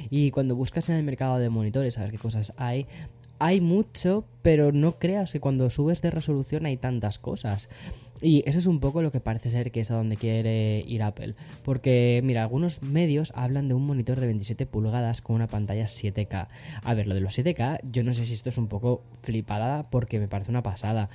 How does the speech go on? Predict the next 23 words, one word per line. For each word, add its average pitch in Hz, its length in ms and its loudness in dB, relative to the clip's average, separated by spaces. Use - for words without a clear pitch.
O - 60 -20
sea, 120 100 2
yo 117 60 4
creo 131 140 4
que 123 40 2
con 113 420 0
veintisiete 113 520 -2
K, 107 260 0
o - 80 -6
sea, 117 100 0
a 110 40 2
ver, 101 120 0
perdona, 98 320 -2
veintisiete 113 320 2
pulgadas, 113 540 0
cinco 107 260 -2
K, 110 160 0
vamos 113 380 2
bien. 107 300 -2
Pero 110 180 4
siete - 360 -2
K, 101 240 -4
seguro. 117 680 -4